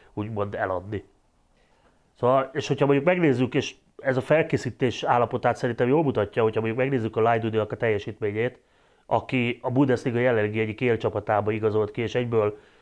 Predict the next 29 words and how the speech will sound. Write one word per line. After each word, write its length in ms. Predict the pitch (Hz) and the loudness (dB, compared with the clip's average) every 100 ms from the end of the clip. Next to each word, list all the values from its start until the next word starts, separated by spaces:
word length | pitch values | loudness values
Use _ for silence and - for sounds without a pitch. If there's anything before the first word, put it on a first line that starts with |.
| _ | _
ö, 200 | - 104 | -4 -2
kezdeni 420 | - 131 120 113 107 | 2 2 2 0 0
tudott, 320 | 110 113 101 | 0 0 2
be 140 | 113 | 0
tudott 280 | 127 113 - | 2 0 0
illeszkedni, 540 | 113 113 - 123 113 | 0 -2 0 -2 0
az 140 | 117 110 | 0 0
akkor 240 | 107 127 | 0 0
mutatja, 480 | 131 147 110 - 113 | 0 0 0 0 0
hogy 140 | 110 | 0
őt, 220 | 113 110 - - - - | -2 -6 -10 -20 -14 -8
őt 140 | - | -4
azért 200 | 113 117 | -2 -2
fizikálisan 680 | 135 117 - 110 107 - 110 | -2 -2 0 0 0 -2 -4
és 120 | 104 | -2
taktikailag 520 | 120 - 110 107 104 | -2 -2 -2 -2 -2
is 120 | 104 | -4
fölkészítették 800 | - 113 101 98 113 101 - 101 | -2 -2 -2 -8 -8 -8 -6 -4
arra, 260 | 113 107 107 | -2 0 0
hogy 240 | 110 123 - - _ | 0 -2 -10 -20 _
Európa 420 | 117 110 107 104 107 | -2 0 0 0 -2
egyik 180 | 104 | -2
legerősebb, 720 | 104 101 98 98 - 104 107 | -2 -2 -2 -4 -2 -2 -4
ö, 260 | 135 107 101 107 117 131 | -4 -2 -2 -4 -10 -6
bajnokságában 680 | 110 107 101 - 104 107 107 | -2 0 -2 -4 -4 -2 -2
megállja 360 | 110 110 110 110 | 0 0 0 2
a 20 | |
helyét, 320 | 110 113 120 | 0 -2 -2
tehát 260 | 113 110 | 0 0